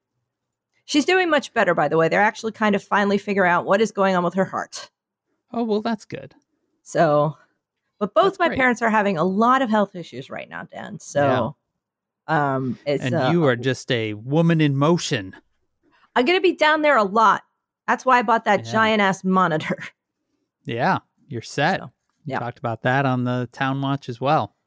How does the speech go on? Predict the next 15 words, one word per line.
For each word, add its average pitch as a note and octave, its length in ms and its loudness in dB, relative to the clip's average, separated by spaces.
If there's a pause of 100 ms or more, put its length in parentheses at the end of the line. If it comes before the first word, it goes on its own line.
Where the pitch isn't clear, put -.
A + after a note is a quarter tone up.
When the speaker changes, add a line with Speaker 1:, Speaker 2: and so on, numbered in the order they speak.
(160)
Speaker 1:
Yeah, - 200 2
I - 40 2
bought G3+ 200 2
a, E3 240 2
went A3+ 280 0
over B3 240 4
to G3 120 6
Best A3+ 320 -2
Buy. B3 200 4
I A#3+ 40 0
said, A3 220 -6
"Give D#4+ 180 -2
me F4 80 2
your C#4+ 160 4
biggest D4 720 -2